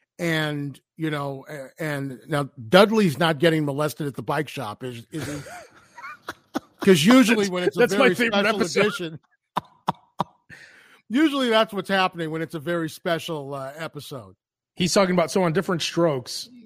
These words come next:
Speaker 2: Arnold and Dudley went to the bike shop and Gordon Jump was trying to molest them. And he'd offer them a cherry pie.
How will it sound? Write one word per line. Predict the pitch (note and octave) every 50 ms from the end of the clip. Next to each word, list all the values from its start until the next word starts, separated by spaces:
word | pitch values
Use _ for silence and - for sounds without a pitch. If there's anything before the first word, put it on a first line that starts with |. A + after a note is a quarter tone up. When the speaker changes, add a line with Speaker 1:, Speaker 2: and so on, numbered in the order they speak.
| - _ _ _
Speaker 2:
Arnold | - D3+ E3+ F#3 F#3 F#3 F3+ F3 D#3+
and | E3 D3+
Dudley | C3 D3+ E3 F#3 F3 D3+ D3 C#3
went | C3+ C3+ C#3 B2+
to | D#3
the | C3
bike | B2 A#2+ C#3 C#3+ D#3+ D3+
shop | - - D3+ C3 B2 A#2
and | C3+ B2+ B2 B2
Gordon | A2+ C3 D3 D#3 D#3+ D3+ D3 C#3
Jump | B2+ A2+ A#2 D3 D3+ D#3 C#3 A#2 - - -
was | - C3+ C3 -
trying | - D#3 C#3+ C#3 C3
to | C3
molest | B2+ B2 A#2+ B2+ C#3+ C#3+ -
them. | - A#2 G2+ - - _ _ _ _ _ _ _ _ _ _ _ _ _ _
And | - D3 D#3+
he'd | D#3 D#3+
offer | D#3+ E3 D#3+ D#3+
them | C#3+ C#3 B2
a | A#2+
cherry | - - - C3 A2 G#2
pie. | - - - D3+ D3+ D3 D3 C#3+ C#3 C#3 C3+ C3+ C3 C3 C3